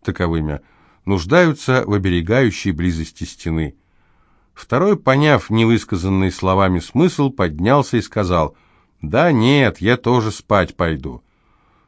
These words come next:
Соблюдая старшинство, оба посетили ванную, оборудованную всем необходимым для чистоплотности, и добавим. Кстати, раз уж доселе нигде в нашем рассказе не упоминалось об этом,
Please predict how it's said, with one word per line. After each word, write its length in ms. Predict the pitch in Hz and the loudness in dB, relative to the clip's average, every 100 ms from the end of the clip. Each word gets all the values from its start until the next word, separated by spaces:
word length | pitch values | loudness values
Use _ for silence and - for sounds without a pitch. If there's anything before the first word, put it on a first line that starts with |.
| - | -16
Соблюдая 540 | - 104 160 208 170 | -6 0 2 2 0
старшинство, 800 | - 110 - 101 87 - 135 190 | 0 -4 -2 -4 -4 -2 0 0
оба 300 | - 165 160 | 2 0 0
посетили 500 | 101 - 92 98 87 | -2 -6 -4 -2 -2
ванную, 640 | 78 123 160 156 147 135 - - - _ | 0 2 4 2 2 0 -4 -20 -20 _
оборудованную 800 | 90 101 165 175 160 156 143 131 | -2 2 2 2 2 2 2 2
всем 300 | - 165 151 | 0 0 2
необходимым 720 | 117 104 101 95 131 135 113 | 2 0 -2 -2 2 2 2
для 220 | 90 95 87 | 0 0 -2
чистоплотности, 1080 | - 90 92 87 98 147 143 131 - - | -4 -6 -4 -4 0 -2 0 -4 -4 -6
и 380 | 117 - 120 135 | -8 -4 -2 -2
добавим. 600 | 107 107 92 104 76 64 - _ _ _ _ _ _ | -2 -4 0 0 -2 -8 -20 _ _ _ _ _ _
Кстати, 720 | - - 170 165 - 135 127 - | -20 -8 -2 -2 0 0 2 0
раз 300 | 127 127 123 | 0 0 -2
уж 140 | 95 | -4
доселе 720 | - 117 - 131 107 95 87 - _ _ - | -2 -4 0 0 2 2 -2 -6 _ _ -4
нигде 480 | 104 107 101 127 110 | 0 0 0 0 2
в 60 | |
нашем 340 | 98 92 104 95 | 0 -2 -2 0
рассказе 540 | 104 - 123 95 92 | -2 -2 -2 0 0
не 120 | 95 | 0
упоминалось 760 | 92 87 98 104 160 190 - 98 | -2 -2 -2 0 0 0 0 -4
об 160 | 87 | -2
этом, 320 | 87 - 76 | -2 -4 -8